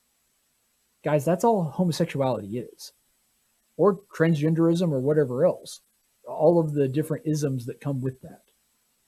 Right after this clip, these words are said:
Because what it says to God is, You don't get to decide who I love. I'm going to love whoever I want to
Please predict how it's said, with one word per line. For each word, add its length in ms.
Because 260
what 180
it 120
says 240
to 80
God 300
is, 220
You 160
don't 200
get 180
to 80
decide 760
who 200
I 120
love. 360
I'm 180
going 180
to 60
love 200
whoever 520
I 100
want 320
to 280